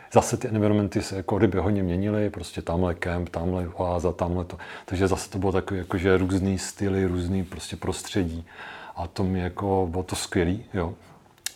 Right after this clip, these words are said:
A tam vlastně vznikla ta, i ta technologie, což z toho jsem měl potom rád, že jsme to nějak, jako,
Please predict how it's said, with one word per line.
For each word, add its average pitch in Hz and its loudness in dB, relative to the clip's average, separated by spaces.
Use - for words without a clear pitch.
A 95 0
tam 95 0
vlastně 107 4
vznikla 101 6
ta, 120 2
i 113 2
ta 113 4
technologie, 98 2
což - -8
z - -10
toho 92 -6
jsem 95 -6
měl 95 2
potom 104 6
rád, 92 8
že 92 0
jsme - -6
to 107 2
nějak, 104 10
jako, 95 -2